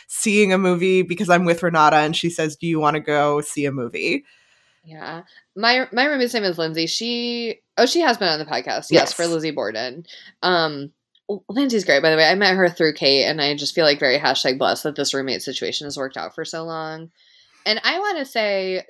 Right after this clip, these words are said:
Speaker 2: tangentially, like, I know other people are kind of like, "Oh," like, I kinda feel like I'm too old to have a roommate now, but, like,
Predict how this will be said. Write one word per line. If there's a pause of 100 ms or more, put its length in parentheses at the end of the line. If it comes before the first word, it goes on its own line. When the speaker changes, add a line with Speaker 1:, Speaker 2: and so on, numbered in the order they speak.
Speaker 2:
tangentially,
like,
I
know
other
people
are
kind
of
like,
"Oh,"
like,
I
kinda
feel
like
I'm
too
old
to
have
a
roommate
now,
but,
like,